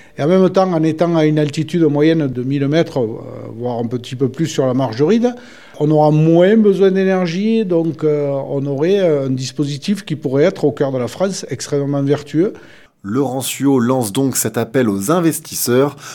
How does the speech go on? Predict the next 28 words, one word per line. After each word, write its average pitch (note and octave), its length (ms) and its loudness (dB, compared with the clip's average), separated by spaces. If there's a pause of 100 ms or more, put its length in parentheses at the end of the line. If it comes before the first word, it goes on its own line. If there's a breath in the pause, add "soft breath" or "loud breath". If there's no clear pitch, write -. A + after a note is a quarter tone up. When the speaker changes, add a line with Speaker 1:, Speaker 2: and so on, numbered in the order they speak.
(140)
Speaker 2:
Pour G#2+ 160 -6
rappel, A2+ 380 -2
en B2 100 0
début A2+ 300 -2
de G#2+ 100 -4
semaine, F3 460 0
le C#3+ 100 2
président B2 540 -4
de B2+ 80 0
la A2 100 2
République, B2+ 640 -4
Emmanuel A#2+ 440 0
Macron, A#2+ 420 -4 (300 loud breath)
a A#2+ 100 -2
annoncé G#2+ 440 -2
un A#2 120 -2
investissement A2 720 -4
de G#2 140 -2
cent C3+ 240 -4
neuf C#3+ 360 -2
milliards E3+ 540 0
d'euros B2+ 340 0
dans A#2 120 0
le G2 120 -2
secteur D#3+ 580 0
de G#2 120 -4
l'intelligence C3+ 800 -2
artificielle C3+ 800 -4